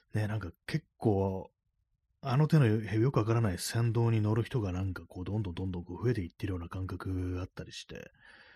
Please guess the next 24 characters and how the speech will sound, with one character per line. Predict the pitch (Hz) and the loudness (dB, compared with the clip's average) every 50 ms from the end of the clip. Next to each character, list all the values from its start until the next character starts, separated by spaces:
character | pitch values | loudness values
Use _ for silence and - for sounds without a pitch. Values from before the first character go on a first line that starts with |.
| - _ _ _ _ _ _ _ _ - | -20 _ _ _ _ _ _ _ _ -12
ね、 | 101 90 90 85 82 78 - _ _ - | -10 -10 -10 -10 -12 -14 -18 _ _ -20
こ | - 80 - 65 - - | -18 -16 -16 -16 -18 -20
う、 | _ _ _ _ _ _ _ _ | _ _ _ _ _ _ _ _
今 | - 107 101 104 | -4 -2 -2 0
な | 101 101 | 0 -2
ん | 104 | -2
か | 95 92 85 | -2 -4 -6
こ | - 95 92 92 92 92 95 90 - | -6 -4 -4 -2 -2 -2 -4 -4 -6
う、 | |
ふ-、 | - - - - - | -8 -14 -14 -16 -18
普 | - - | -16 -6
通 | - - 151 143 | 0 4 6 6
に | 139 139 143 139 127 | 6 6 6 6 4
や | 123 120 | 4 2
り | 143 139 | 2 2
取 | - 117 92 | 2 2 0
り | 90 | 0
し | - - | -4 -4
て | - | -4
る | 110 92 | -4 -4
人 | - - | -4 -6
と | - 92 | -10 -10
か | 85 82 | -10 -10
が、 | 85 87 80 78 73 | -12 -12 -12 -12 -14